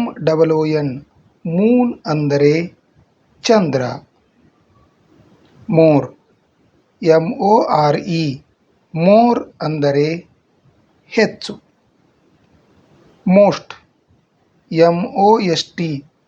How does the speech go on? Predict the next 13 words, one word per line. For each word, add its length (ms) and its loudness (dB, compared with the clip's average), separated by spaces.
ಮೋಸ್ಟ್ 600 2
ಅಂದರೆ 380 0
ಹೆಚ್ಚು. 380 0
ಮದರ್, 340 2
ಎಂ 220 0
ಓ 40 6
ಟಿ 120 -2
ಎಚ್ 180 -10
ಇ 20 -6
ಆರ್, 160 -4
ಮದರ್ 360 4
ಅಂದರೆ 380 -2
ತಾಯಿ. 340 0